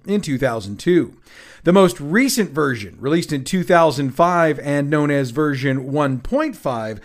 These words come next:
goes by the title Arshad Fortissimo. Alshard is a fantasy role-playing game,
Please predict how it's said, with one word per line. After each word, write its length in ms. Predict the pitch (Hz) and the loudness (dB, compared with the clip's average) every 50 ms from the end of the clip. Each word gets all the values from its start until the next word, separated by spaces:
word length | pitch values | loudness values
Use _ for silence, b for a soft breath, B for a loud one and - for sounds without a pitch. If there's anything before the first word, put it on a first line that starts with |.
| b b b b b b | b b b b b b
goes 200 | 185 196 208 185 | 2 4 4 4
by 180 | 170 214 208 | 4 2 2
the 120 | 202 214 208 | 2 2 0
title 420 | - 185 175 165 170 165 165 165 - | 2 4 4 4 4 2 0 -2 -2
Arshad 720 | 160 180 208 220 202 - - 208 190 190 180 180 - - | 0 0 2 2 0 -2 -2 0 2 2 2 0 -2 -6
Fortissimo. 840 | - - 185 175 180 - 269 269 - - 175 143 113 87 71 - _ _ _ b b b b b b b b b b | -6 -4 -4 -4 -2 -2 -2 -2 -2 0 -2 -4 -4 -6 -12 -18 _ _ _ b b b b b b b b b b
Alshard 500 | - 143 160 170 - - 170 151 143 135 | 2 4 4 4 4 2 2 2 2 2
is 80 | 131 120 | 0 -4
a 80 | 127 | -6
fantasy 580 | 123 - - - 226 220 226 214 196 - 202 196 | -8 -6 0 4 4 4 4 4 0 0 -2 0
role-playing 560 | 170 180 170 165 160 156 165 151 143 139 135 | 2 2 2 2 2 2 0 2 2 2 -2
game, 380 | 127 131 139 165 208 226 - | -2 -4 -6 -6 -6 -6 -8